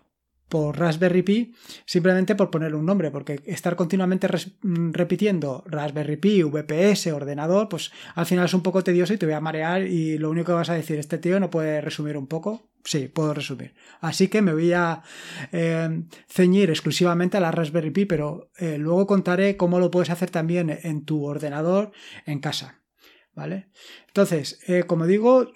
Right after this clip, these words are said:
hay que actuar tanto en el cliente Linux, en la Raspberry Pi, como en el cliente, como en el móvil Android. Entonces, en el cliente Linux, evidentemente, eh, habrá, em, acciones que podremos realizar con nuestro propio usuario,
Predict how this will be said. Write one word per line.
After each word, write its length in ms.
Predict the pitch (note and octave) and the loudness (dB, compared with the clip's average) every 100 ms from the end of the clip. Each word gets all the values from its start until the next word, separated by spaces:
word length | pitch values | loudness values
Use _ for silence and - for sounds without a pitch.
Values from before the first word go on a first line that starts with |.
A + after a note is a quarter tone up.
| G#3 - | -8 -4
hay 160 | F#3+ | -4
que 80 | G3 | -2
actuar 300 | G3+ F#3 D3+ | 0 2 0
tanto 400 | D3+ D3+ D#3 D3+ | -2 -4 -2 -4
en 100 | D3+ | -2
el 120 | D3+ | -6
cliente 360 | D#3 D#3 F3 F3 | -4 -2 0 0
Linux, 340 | G#3 G#3 B3 | 2 0 -2
en 60 | D#3 | -2
la 100 | D3 | -4
Raspberry 380 | D3+ D3+ F3 F3+ | -6 -2 0 0
Pi, 420 | F3+ B3+ C4 - - | 2 0 0 -8 -2
como 500 | G3+ A3 B3+ A#3+ _ | 2 4 2 -2 _
en 320 | G3+ E3 D#3+ | -4 -2 0
el 400 | D#3 D3+ D3+ D3 | -2 -4 -6 -8
cliente, 960 | D3 D#3+ D#3+ E3 E3 F3 F3 E3 D#3 D3 | -6 -2 -2 -2 -2 0 0 0 -2 -6
como 220 | D3 D#3 | -6 -6
en 140 | C#3 C#3 | -6 -8
el 100 | C#3 | -4
móvil 240 | E3 D#3+ | -2 -2
Android. 320 | C3 B2+ C3 - _ _ | -6 -8 -12 -14 _ _
Entonces, 440 | D3+ C#3+ C3 - - | -10 -10 -12 -16 -4
en 80 | |
el 100 | F3 | -4
cliente 320 | E3+ G#3 A3+ A3+ | 2 2 4 2
Linux, 560 | A#3+ G3 D3 - - _ - - - - - - _ _ _ _ - | 2 0 -2 -8 -14 _ -20 -20 -20 -20 -20 -20 _ _ _ _ -2
evidentemente, 840 | F3 G3+ G3+ A3+ A3+ G3+ A#3+ B3+ - | 4 4 4 4 4 4 0 -2 0
eh, 280 | F#3 F3 - | 2 2 0
habrá, 640 | F3 D3+ F#3+ F#3+ E3+ C3+ - | -2 2 4 4 0 -4 -6
em, 640 | E3+ D3+ C#3 C3+ C3 B2+ C3+ _ _ _ _ _ _ _ _ _ _ - | -8 -6 -8 -10 -10 -14 -20 _ _ _ _ _ _ _ _ _ _ -6
acciones 500 | E3 - A3+ A3+ A#3+ | -6 2 2 4 0
que 120 | F#3 | -2
podremos 320 | D#3+ E3+ G3 | 0 0 2
realizar 360 | G3 F#3 F3 G3+ | 2 0 0 0
con 120 | F#3+ | 0
nuestro 220 | E3 E3 | 0 -4
propio 260 | D3 E3 G3 | -6 -2 -2
usuario, 520 | - D#3 D3+ B2+ A#2+ | 0 -4 -4 -8 -14